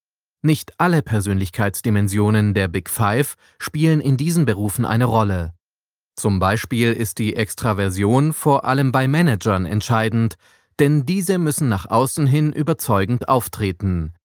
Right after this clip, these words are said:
Bei Polizisten hingegen hat die Extraversion nur einen geringen positiven Einfluss. Ein anderes Beispiel.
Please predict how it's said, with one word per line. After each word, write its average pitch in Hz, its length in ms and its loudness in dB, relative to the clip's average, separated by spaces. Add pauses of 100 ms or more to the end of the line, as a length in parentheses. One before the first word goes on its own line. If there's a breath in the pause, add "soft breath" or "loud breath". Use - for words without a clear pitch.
(540)
Bei 156 200 2
Polizisten 160 640 -2
hingegen 110 680 0
hat 160 180 -2
die 165 140 0
Extraversion 131 1000 0
nur 135 360 2
einen 131 260 0
geringen 123 500 2
positiven 98 640 -2
Einfluss. 101 760 -2 (1040)
Ein 147 220 0
anderes 120 400 0
Beispiel. 92 680 -2